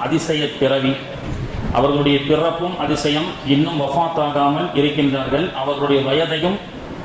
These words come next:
ஹோல்டு செஞ்சு அல்லாஹ் தஆலா வச்சிருக்கிறான். அதை பத்தியும் பார்க்கலாம். அதுக்கு முன்பதாக இன்னைக்கு சூரத்து தாஹா என்ற ஒரு சிறப்பான சூறாவை ஓதினோம். அல்லாஹ்வுடைய தூதர் ஸல்லல்லாஹு அலைஹி வஸல்லம் இதே வியாழக்கிழமை அன்று மக்காவினுடைய ஆரம்ப காலகட்டத்துல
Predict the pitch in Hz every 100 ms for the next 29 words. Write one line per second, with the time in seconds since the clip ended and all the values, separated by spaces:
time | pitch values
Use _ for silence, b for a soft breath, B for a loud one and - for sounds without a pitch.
0 | 139 175 202 185 180 160 156 190 202 143
1 | 143 139 135 139 131 127 131 131 131 147
2 | - 139 135 139 139 135 127 120 120 -
3 | - 113 147 156 156 156 156 147 139 147
4 | 175 - - - - - 135 143 139 139
5 | 180 165 160 - 147 135 160 160 - 139
6 | 139 147 131 131 143 143 156 160 156 127
7 | - 151 151 143 139 127 117 123 139 131
8 | 131 151 - 143 156 147 143 135 147 165
9 | 156 143 - - - - - 139 156 151
10 | 147 143 139 131 131 135 123 131 156 131
11 | 131 151 139 139 139 156 - 147 143 131
12 | 127 127 147 143 131 131 180 165 156 143
13 | 135 131 131 127 151 151 147 135 135 131
14 | 131 - 135 143